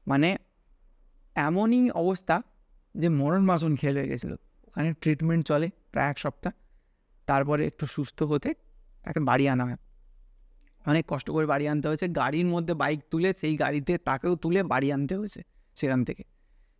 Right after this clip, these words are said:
তো এই সম্বন্ধে ঘটনাটা তার সাথে ঘটেছিল। তো এই যে সাহসী লোকটি ছিল, তিনি বলছেন যে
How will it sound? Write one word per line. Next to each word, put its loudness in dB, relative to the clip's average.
তো -6
এই 2
সম্বন্ধে 0
ঘটনাটা -4
তার -4
সাথে -4
ঘটেছিল। -4
তো 4
এই 4
যে 0
সাহসী -4
লোকটি 0
ছিল, -6
তিনি 4
বলছেন 0
যে 0